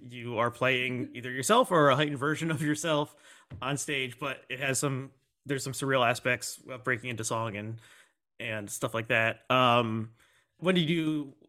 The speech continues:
Speaker 1: decide that you wanted to, like, go that route as opposed to s-, like,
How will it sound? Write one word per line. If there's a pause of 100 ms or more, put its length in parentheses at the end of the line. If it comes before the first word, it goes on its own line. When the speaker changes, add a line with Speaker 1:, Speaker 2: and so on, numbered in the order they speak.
(140)
Speaker 1:
decide
that
you
wanted
to, (180)
like,
go
that
route
as
opposed
to
s-, (120)
like,